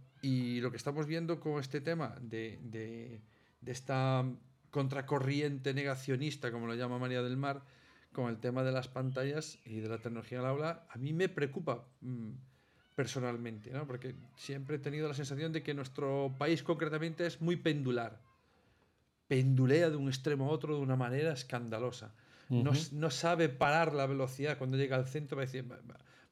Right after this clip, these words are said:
Speaker 1: va, vamos a parar aquí un momento y vamos a repensar qué estamos haciendo". Que no significa que el extremo izquierdo,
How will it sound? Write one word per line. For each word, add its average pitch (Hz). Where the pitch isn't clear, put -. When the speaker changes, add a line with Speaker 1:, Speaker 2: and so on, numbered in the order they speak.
Speaker 1:
va, -
vamos 180
a 165
parar 156
aquí 135
un 139
momento 135
y 139
vamos 139
a 135
repensar 131
qué 135
estamos 131
haciendo". 123
Que -
no 151
significa 170
que 151
el 131
extremo 139
izquierdo, 120